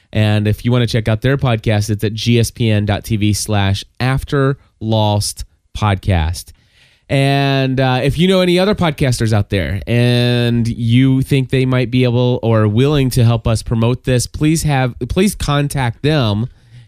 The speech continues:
and have them contact me, feedback at G S P N dot T V, and I'd be glad to, uh, help promote their podcast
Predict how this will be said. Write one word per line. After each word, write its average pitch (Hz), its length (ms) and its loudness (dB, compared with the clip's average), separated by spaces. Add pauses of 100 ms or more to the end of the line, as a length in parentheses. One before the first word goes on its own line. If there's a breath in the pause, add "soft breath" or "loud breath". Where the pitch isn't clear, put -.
(120)
and 120 520 2
have 127 240 2
them 127 200 0
contact 117 540 -2
me, 123 160 2
feedback 117 560 0
at - 120 -4
G 110 220 0
S 104 140 0
P 117 180 -2
N 104 220 0
dot 98 240 -2
T 113 200 -2
V, 101 300 2 (300 soft breath)
and 107 140 0
I'd 104 160 2
be 107 140 2
glad 104 380 2
to, 101 320 0
uh, 87 360 0 (260)
help 117 300 -2
promote 113 480 0
their 139 180 0
podcast 131 640 -2